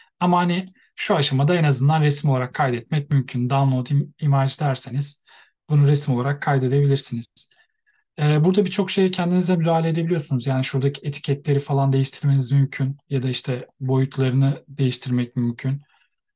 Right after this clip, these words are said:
Ee, şurada legend kısmında tablo dediği, e,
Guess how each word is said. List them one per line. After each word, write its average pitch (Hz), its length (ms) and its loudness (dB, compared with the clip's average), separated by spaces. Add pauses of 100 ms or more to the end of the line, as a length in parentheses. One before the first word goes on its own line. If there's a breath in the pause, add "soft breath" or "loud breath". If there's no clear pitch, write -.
(280)
Ee, 135 480 2
şurada 151 320 2
legend 147 440 4
kısmında 151 720 0
tablo 143 720 0 (1300)
dediği, 147 600 2 (180)
e, 147 80 -2